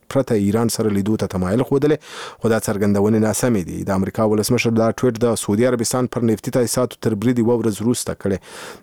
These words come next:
تر دې حملې وروسته چې مسؤلیت یمني حوثیانو په ځان ومنلو، امریکا ایران ته د شک په سترګه ګوري. تر دې مخکې د امریکا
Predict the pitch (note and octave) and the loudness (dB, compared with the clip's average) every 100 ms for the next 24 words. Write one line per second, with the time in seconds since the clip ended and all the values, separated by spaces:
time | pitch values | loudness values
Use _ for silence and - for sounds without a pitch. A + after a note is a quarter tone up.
0 | - A2 G2 A#2+ A2+ A#2 A#2+ A#2 B2 B2 | -4 -2 2 2 2 2 2 2 0 -2
1 | - G#2+ G2 A2 A2+ A2 G2+ G#2+ A#2+ G#2 | 0 0 0 0 0 2 2 4 2 2
2 | G2 - A#2 A2 G2 G2 A2+ A2 A#2 C3+ | 0 0 0 0 0 0 0 2 4 4
3 | C#3+ D#3 B2 G#2 A2+ G2 F#2+ G2+ F2 F2+ | 2 2 0 0 0 0 0 -2 -4 -6
4 | E2 F2 F2+ - F2+ - E2+ - F2+ E2+ | -6 -6 -6 -4 -6 -6 -6 -4 -4 -4
5 | F2+ F2 F2 E2+ - - - - - C#3+ | -4 -4 -4 -6 -10 -16 -16 -6 0 0
6 | C3+ D3 C#3 B2+ - C3 B2 A#2+ A#2 A2+ | 2 2 0 -2 0 2 2 2 0 0
7 | B2 | 0